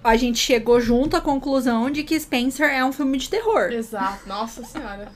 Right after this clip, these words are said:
Speaker 2: Deus amado, se você é um
Speaker 1: Deu mais medo que o Pânico.
Speaker 2: Uf, muito mais.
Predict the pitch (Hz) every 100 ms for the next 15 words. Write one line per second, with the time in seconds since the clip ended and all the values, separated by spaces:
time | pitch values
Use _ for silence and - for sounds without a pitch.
0 | - - 214 208 214 247 226 208 226 226
1 | 226 226 220 247 247 240 233 240 311 240
2 | 240 254 320 415 427 440 269 220 226 262
3 | 254 - 226 254 269 208 185 - -